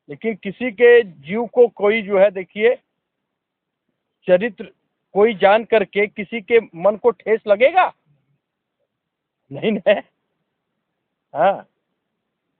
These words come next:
तो यही है कि जो अटल प्रेम कर लेगा, वह परम धाम का अधिकारी। संसार में कोई कितना भी कपट डालना चाहे, लेकिन थोड़ा भी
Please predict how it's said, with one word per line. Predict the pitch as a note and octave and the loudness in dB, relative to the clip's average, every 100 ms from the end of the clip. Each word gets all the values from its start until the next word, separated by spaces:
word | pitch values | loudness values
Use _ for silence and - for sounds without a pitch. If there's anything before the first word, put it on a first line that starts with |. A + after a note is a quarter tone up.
| _ _ - | _ _ -6
तो | F#3 G3 - | -2 0 -2
यही | A3 B3+ D#4+ B3+ | 0 0 0 -2
है | B3+ A3+ - - _ _ _ _ _ _ _ _ _ _ | 2 0 -2 -16 _ _ _ _ _ _ _ _ _ _
कि | F#3+ | -14
जो | E3+ A#3 C#4 D4+ D4+ _ _ _ _ | -2 4 6 6 2 _ _ _ _
अटल | F#3 D#4 D#4+ D#4+ | -4 2 2 2
प्रेम | A#3+ C#4 D4 | 0 2 2
कर | - C4 | -2 -2
लेगा, | B3+ C4 C4 D4 | 2 2 2 4
वह | C#4+ C#4 | 4 2
परम | - A#3+ C4 G#3+ | -2 -4 -4 -4
धाम | F#3 A3 A3 | -2 0 0
का | A#3+ | 0
अधिकारी। | G#3 F3 F3 D#3+ F#3+ D4+ - _ _ _ _ _ _ _ _ _ _ _ _ _ _ _ _ _ _ _ _ _ | 0 0 -2 -2 -2 -8 -12 _ _ _ _ _ _ _ _ _ _ _ _ _ _ _ _ _ _ _ _ _
संसार | G#3 G#3+ - B3+ C4+ B3 - | 0 2 2 2 2 -2 -6
में | A3+ C4 | 0 2
कोई | - C4 C4 | 2 2 2
कितना | A3 G#3+ B3+ C#4 | -2 -10 -2 -2
भी | C4 | -2
कपट | G#3+ A#3 C4 B3 | -2 0 0 0
डालना | G#3 A3+ A#3 A#3+ | 2 0 0 -2
चाहे, | - A3+ A#3 | 0 -2 -2
लेकिन | A3 - A3+ | -4 -10 -14
थोड़ा | - - G#3 A3 | -14 -10 -2 0
भी | G3 F#3 G#3 | 0 -4 -14